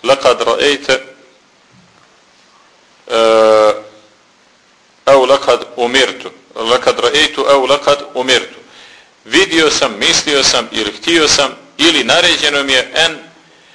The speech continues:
atajawwaza fil qawli, da skratim govor. Fa innal jawaza huwa khair.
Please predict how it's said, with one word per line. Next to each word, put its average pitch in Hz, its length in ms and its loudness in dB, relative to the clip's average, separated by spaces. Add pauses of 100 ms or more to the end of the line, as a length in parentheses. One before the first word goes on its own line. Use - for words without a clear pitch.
(180)
atajawwaza 135 800 2
fil 117 320 -4
qawli, 113 400 2 (560)
da 123 160 0
skratim 135 800 0
govor. 98 340 -2 (880)
Fa 139 120 0
innal 156 260 0
jawaza 127 500 2
huwa 117 280 -2
khair. 92 200 -2